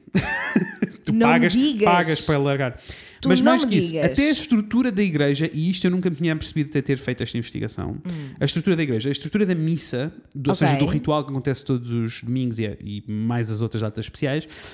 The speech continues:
Speaker 1: funciona de uma maneira muito específica. Então eu vou-te dizer como
Speaker 2: Não
Speaker 1: ela
Speaker 2: faço
Speaker 1: funciona.
Speaker 2: ideia.
Speaker 1: Então a, a, a oração,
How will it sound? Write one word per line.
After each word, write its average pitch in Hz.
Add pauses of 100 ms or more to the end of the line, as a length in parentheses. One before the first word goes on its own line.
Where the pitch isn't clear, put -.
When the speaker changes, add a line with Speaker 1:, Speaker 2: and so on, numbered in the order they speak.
(240)
Speaker 1:
funciona 214
de 220
uma 208
maneira 214
muito 220
específica. -
Então 131
eu 123
vou-te 147
dizer 151
como 156
Speaker 2:
Não 143
Speaker 1:
ela 180
Speaker 2:
faço 175
Speaker 1:
funciona. 165
Speaker 2:
ideia. 151 (580)
Speaker 1:
Então 190
a, 196
a, 151
a -
oração, 151